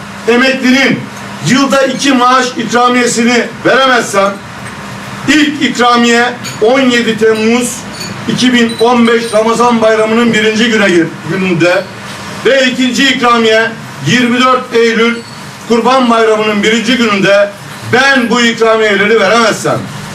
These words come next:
ve ben bu düzenlemeyi otuz gün içinde gerçekleştiremezsem,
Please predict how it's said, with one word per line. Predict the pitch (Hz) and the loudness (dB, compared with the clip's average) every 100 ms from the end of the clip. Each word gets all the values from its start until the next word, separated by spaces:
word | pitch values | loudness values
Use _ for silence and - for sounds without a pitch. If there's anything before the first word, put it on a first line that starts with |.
| - | -2
ve | - 247 | 0 2
ben | - 254 | 4 2
bu | 262 226 | 0 -2
düzenlemeyi | 220 240 226 226 233 262 190 - - - - | 0 2 2 2 2 2 0 -2 -12 -14 -2
otuz | 214 226 320 311 202 | 0 2 2 2 0
gün | 233 214 | -2 -4
içinde | - 226 233 220 | -6 -2 0 2
gerçekleştiremezsem, | 226 226 240 - 233 - 247 269 247 226 240 247 | 0 0 -2 -2 -4 0 2 2 0 0 0 0